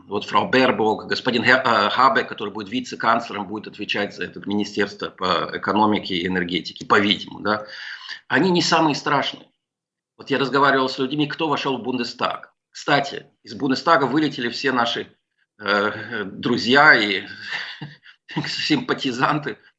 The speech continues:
российские немцы, которые работали в А Ф Д или в, э, левых, в партии левых. Все, которые выступали за хорошие отношения с Россией, их нас поставили так вниз, вниз, внизу на, на эти партийные списки, что они сейчас не прошли, потому что эти две партии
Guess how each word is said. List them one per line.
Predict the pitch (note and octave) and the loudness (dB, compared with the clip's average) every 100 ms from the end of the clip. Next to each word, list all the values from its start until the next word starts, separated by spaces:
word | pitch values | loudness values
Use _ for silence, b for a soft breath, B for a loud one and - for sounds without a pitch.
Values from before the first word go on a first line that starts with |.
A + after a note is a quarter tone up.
| _ - | _ -6
российские | B2 C#3 C#3 - B2+ | -4 -2 -4 0 2
немцы, | B2+ G2+ - F2+ | 2 0 -4 -10
которые | G#2+ G#2+ | -4 -2
работали | G2+ A2 G#2 | 0 0 0
в | G2+ | 0
А | A2 A2 | 2 2
Ф | G2+ | 2
Д | C#3+ D#3 G#2+ | 0 0 -2
или | G2+ G2+ G2 | -6 -8 -8
в, | F#2 F#2 F#2+ | -10 -12 -8
э, | F#2+ G2 F#2+ G2+ | -4 -4 -4 -6
левых, | G2+ A#2 G2 - - | -2 0 0 -4 -14
в | - | -12
партии | - A#2 - A2+ | 0 0 2 -2
левых. | G2 F2+ F#2 | -2 -4 -4
Все, | - | -4
которые | F3 - B2+ | -4 0 0
выступали | A#2 - A#2+ B2+ A#2+ - B B | 0 -4 0 2 2 -2 B B
за | - | -8
хорошие | A#2 A#2+ A2+ A2+ | -2 0 0 -4
отношения | - A2 - G#2+ G#2+ | -4 -6 -2 0 0
с | - | 4
Россией, | B2+ B2 G#3 G3 | 2 2 -2 0
их | D3 - B B - | 0 -4 B B -10
нас | B2+ | -8
поставили | - C#3 - C#3 C3 | -2 -2 4 4 4
так | B2 C#3 G#2+ | 2 0 0
вниз, | B2+ C#3 C3 - | 0 0 -2 -10
вниз, | A#2 C#3 D3 - - | -8 -2 -2 -2 -10
внизу | G#2 A2 C3 B2+ A2+ | -12 -6 -6 -4 -6
на, | G2+ G2 G#2 | -4 -6 -6
на | G#2 G2+ | -2 -2
эти | G2 | -2
партийные | - G#2+ - B2 B2 | -4 -4 -2 -2 -2
списки, | - F#3+ - | -2 -6 -4
что | - A#2 | 0 2
они | C3+ | 2
сейчас | - B2 | 2 2
не | A2+ | -2
прошли, | - A2+ - F2+ | 2 2 2 0
потому | - - F#2 | -10 -10 -4
что | - A#2 | -2 -2
эти | A2 | -2
две | G2 | -2
партии | G2 A#2+ B2+ A2+ G2+ | 2 2 2 0 -4